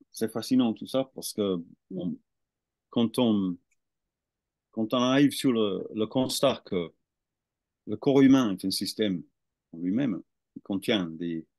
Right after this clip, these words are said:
Speaker 1: on dit des micro-acteurs, des bactéries, des, des virus, des levures, des cellules, euh, tout ça qui fonctionne. Pour créer une, un, un, un, une entité ou un ensemble qui est plus élaboré, plus, qui a plus de fonctions, qui peut faire plein de choses.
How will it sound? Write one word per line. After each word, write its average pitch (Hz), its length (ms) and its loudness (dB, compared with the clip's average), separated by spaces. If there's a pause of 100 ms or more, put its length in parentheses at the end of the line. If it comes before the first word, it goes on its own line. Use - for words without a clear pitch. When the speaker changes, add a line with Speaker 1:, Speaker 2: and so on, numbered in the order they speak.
(240)
Speaker 1:
on 95 100 -6
dit 95 140 -4
des 85 120 -4
micro-acteurs, 107 840 -2
des 90 100 -6
bactéries, 95 500 -6
des, 87 420 -4 (360)
des 95 160 -2
virus, 98 380 -4
des 95 80 -2
levures, 101 460 -2
des 92 180 -4
cellules, 104 520 0
euh, 76 140 -8 (400)
tout 104 80 -8
ça - 200 -4
qui - 100 -8
fonctionne. 123 480 -4 (1120)
Pour 131 140 2
créer 127 380 4
une, 113 200 4 (240)
un, 117 300 0
un, 117 220 -2
un, 113 260 2
une 113 180 4
entité 120 580 2
ou 95 200 0
un 87 100 0
ensemble 107 480 0
qui - 160 -6
est 87 460 -4 (120)
plus 113 260 -2
élaboré, 107 580 2
plus, 101 800 -2
qui - 120 -4
a 87 40 0
plus 120 200 -2
de 104 120 -2
fonctions, 117 640 0
qui - 140 -12
peut 87 140 -12
faire 92 180 -8
plein 87 160 -8
de 90 60 -8
choses. 165 280 -2